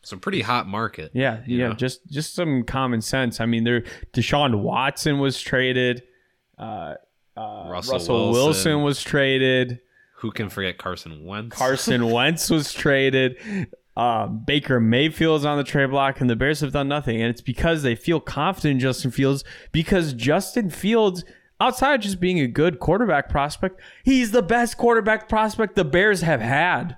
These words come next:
Speaker 2: period. Period. Like, wh-, where was, when was the last time the Bears have had any quarterback ev-, with even remotely the same talent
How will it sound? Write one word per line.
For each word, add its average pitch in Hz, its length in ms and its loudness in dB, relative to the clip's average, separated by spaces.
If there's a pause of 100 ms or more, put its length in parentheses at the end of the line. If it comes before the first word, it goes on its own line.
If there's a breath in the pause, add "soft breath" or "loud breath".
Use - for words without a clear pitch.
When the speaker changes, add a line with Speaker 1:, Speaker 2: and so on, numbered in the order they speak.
(120)
Speaker 2:
period. 151 680 4 (960)
Period. 143 640 4 (100)
Like, 135 240 0
wh-, 139 260 0
where 165 200 4
was, 190 260 0 (1200 loud breath)
when 202 280 0
was 220 160 2
the 202 80 2
last 190 240 0
time 190 260 0
the 151 80 0
Bears 156 300 0
have 143 100 -4
had 151 380 -2 (880)
any 180 340 2
quarterback 131 640 2 (260)
ev-, 156 300 -2
with 139 380 0
even 151 420 -2 (460)
remotely 143 520 2
the 127 100 2
same 113 260 -2
talent 104 400 -4